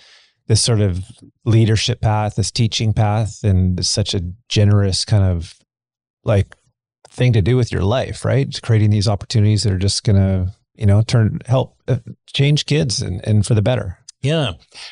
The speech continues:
Speaker 2: And, but, you know, I think it goes back to that basic principle, right? And, uh, you know, when I talked about earlier about finding, helping kids discover what they're passionate about,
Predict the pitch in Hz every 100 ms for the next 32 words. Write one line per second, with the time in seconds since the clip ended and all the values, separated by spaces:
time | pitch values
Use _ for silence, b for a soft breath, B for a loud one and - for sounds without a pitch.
0 | B 196 247 233 220 202 247 220 170 160
1 | - 123 123 113 98 95 95 90 - 104
2 | 117 92 82 82 90 117 B B B B
3 | 117 110 107 104 104 101 113 113 104 104
4 | 123 117 107 104 110 104 104 101 98 101
5 | 101 98 92 95 - - - 104 107 107
6 | 104 92 87 107 110 104 107 101 - 92
7 | - - 98 104 98 95 104 98 101 117
8 | - 117 98 90 95 95 101